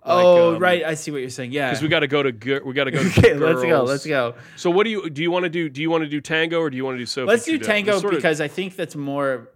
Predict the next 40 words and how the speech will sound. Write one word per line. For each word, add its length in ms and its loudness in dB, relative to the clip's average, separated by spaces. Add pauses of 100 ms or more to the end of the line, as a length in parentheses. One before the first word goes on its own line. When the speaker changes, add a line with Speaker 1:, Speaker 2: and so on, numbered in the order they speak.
Speaker 2:
Godspeed-ish 840 -10
rather 240 -4
than, 340 -12 (300)
it's, 220 -16 (180)
Godspeed 400 -2
is 120 -8 (160)
Ephraim 360 -6
and 160 -10
the 60 -14
studio, 600 -18 (120)
I 60 -20
think. 500 -20
Speaker 1:
Okay, 320 -2 (100)
Ephraim, 600 -2 (120)
Minogue, 540 -2 (540)
and 400 -4
Speaker 2:
What 120 -4
if 120 -4
it's, 180 -4
Speaker 1:
s-, 60 -10
what 200 -4
is 120 -8
it? 40 -6
Speaker 2:
what 100 -4
if 180 -6
this 240 -4
Speaker 1:
What 100 2
is 140 -4
it? 80 -8
Studio 420 -4
Tango? 540 -4
Speaker 2:
Ho-, 120 2
Speaker 1:
Did 60 -2
Speaker 2:
it's 120 -2
Speaker 1:
you 40 -10
say 0 -
Speaker 2:
called, 240 2
Speaker 1:
it 40 2
was? 60 2
Speaker 2:
uh, 220 -2